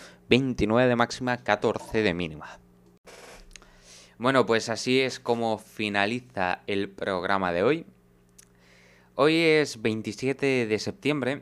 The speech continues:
del año dos mil veintiuno y hoy cumple años una, una gran cantante.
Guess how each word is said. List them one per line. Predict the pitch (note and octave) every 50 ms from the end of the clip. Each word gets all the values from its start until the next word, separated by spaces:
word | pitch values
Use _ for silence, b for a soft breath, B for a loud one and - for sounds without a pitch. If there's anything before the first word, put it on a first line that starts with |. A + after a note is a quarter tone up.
| -
del | - G#2 F#2+ F#2+ G2 F#2+ G2+
año | A2 A2 A2 A2 A2 G#2+ G#2+ G#2+ G#2 G#2 G#2 G#2 G#2 G2
dos | G2+ G2+ F#2+
mil | G2 G2 G2 G2 G2 F#2+
veintiuno | G2+ G2 G2 G2 G2 A2+ C3+ C3+ C3 C#3 - - - - - _ _ _
y | - A#2+ C#3
hoy | D3+ D#3+ D#3+ E3+ D#3+ - - _ _ _ _ _ _ _ _ _ _ _ _ _ _ _ _ _ _
cumple | - D3 D#3 D#3 C3+ - - A#2 B2 B2 B2+
años | B2+ B2+ C3+ C3+ C3+ C3+ C#3+ C#3+ - - - - - _
una, | - A2+ A2 A2 A2 G#2+ G#2 G#2 G2+ G2+ G2+ G2+ G2+ - - - -
una | G2+ G2+ G2
gran | F#2 G2+ G#2 G2+
cantante. | F2+ F2+ E2+ D#2+ E2 D#2+ D#2 - -